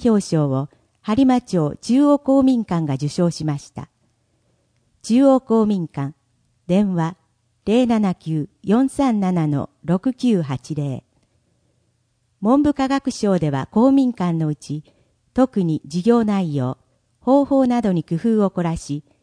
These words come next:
地域住民の学習活動に大きく貢献していると認められるものを、有料公民館として表彰しています。中央公民館は、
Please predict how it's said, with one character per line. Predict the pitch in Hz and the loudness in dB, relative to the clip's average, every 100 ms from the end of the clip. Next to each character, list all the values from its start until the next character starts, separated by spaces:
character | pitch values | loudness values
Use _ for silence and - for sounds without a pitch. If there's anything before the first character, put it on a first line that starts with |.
| _ _ _ | _ _ _
地 | - 277 | -4 -2
域 | 277 262 | -2 -2
住 | 226 254 | 0 0
民 | 196 170 151 | 2 -2 -2
の | 135 127 | -4 -4
学 | - 190 247 | -4 -6 -4
習 | - 277 | -4 -4
活 | - 247 - | -2 -6 -2
動 | 175 151 | -2 0
に | 147 - _ _ - | -2 -6 _ _ 4
大 | 269 | 4
き | 269 202 | 4 -2
く | - | -4
貢 | 160 196 226 | -2 0 0
献 | 226 226 | -2 -4
し | - | -4
て | 202 | -4
い | 185 | -2
る | 175 | -2
と | 147 139 | -4 -2
認 | 175 233 | 0 0
め | 247 | 0
ら | 233 220 | 0 -2
れ | 202 | -2
る | |
も | 202 175 | -2 -2
の | 147 | -2
を、 | 135 - _ _ _ | -4 -6 _ _ _
有 | 220 294 | 2 4
料 | 302 302 | 6 4
公 | 285 285 294 | 4 4 6
民 | 285 262 | 4 2
館 | 208 196 | 0 -2
と | 170 | -2
し | 175 - | -4 -4
て | 143 - - | -6 -4 0
表 | 220 | 0
彰 | 233 220 | 2 0
し | 208 | 0
て | - | -2
い | 185 | -2
ま | 175 170 | 0 -2
す。 | - _ _ _ _ _ _ _ _ _ _ _ _ _ _ _ - | -6 _ _ _ _ _ _ _ _ _ _ _ _ _ _ _ -6
中 | 233 269 | 2 6
央 | 285 | 6
公 | 277 254 247 | 6 4 4
民 | 247 226 | 4 0
館 | 208 170 156 | 0 0 0
は、 | 143 | -2